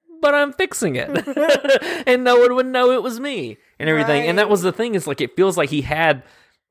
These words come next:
Speaker 1: multiple, like you said, multiple plans going on simultaneously.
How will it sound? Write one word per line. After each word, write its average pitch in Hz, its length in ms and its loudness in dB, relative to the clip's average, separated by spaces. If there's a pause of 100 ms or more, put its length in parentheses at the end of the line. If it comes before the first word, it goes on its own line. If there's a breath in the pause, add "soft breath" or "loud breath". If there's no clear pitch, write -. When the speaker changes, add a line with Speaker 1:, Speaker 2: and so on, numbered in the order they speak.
Speaker 1:
multiple, 139 680 0
like 143 180 2
you 170 80 -2
said, 123 260 0
multiple 156 540 -2
plans 151 420 -2
going 123 380 -4
on 120 240 -4
simultaneously. 131 1300 -6